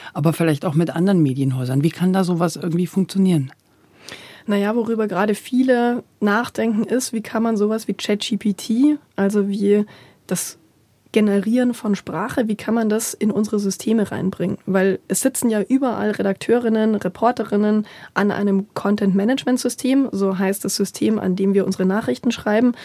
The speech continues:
Speaker 2: und tippen da Überschriften ein, tippen Liedsätze ein. Und dann ist es auch so, dass wir ja nicht nur eine Version einer Geschichte veröffentlichen, sondern wir machen das fürs Radio,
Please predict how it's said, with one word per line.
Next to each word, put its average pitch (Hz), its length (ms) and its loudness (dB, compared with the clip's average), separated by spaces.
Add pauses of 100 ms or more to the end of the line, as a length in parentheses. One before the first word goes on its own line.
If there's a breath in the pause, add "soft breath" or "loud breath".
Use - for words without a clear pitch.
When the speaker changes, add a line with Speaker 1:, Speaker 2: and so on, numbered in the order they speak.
(280 loud breath)
Speaker 2:
und 202 180 2
tippen 233 340 -2
da 196 140 0
Überschriften 254 640 0
ein, 208 500 2
tippen 220 340 0
Liedsätze 226 640 0
ein. 202 320 4 (400 loud breath)
Und 190 140 -4
dann 185 100 2
ist 214 140 -2
es 220 140 -4
auch - 160 -2
so, 226 160 0
dass 214 160 0
wir 202 100 4
ja 196 100 4
nicht 202 200 2
nur 196 160 2 (100)
eine 220 340 2
Version 202 380 0
einer 202 200 2
Geschichte 202 380 0
veröffentlichen, 214 720 2
sondern 202 340 2
wir 196 100 4
machen 202 280 2
das 196 240 0 (220 loud breath)
fürs - 300 -6
Radio, 220 540 4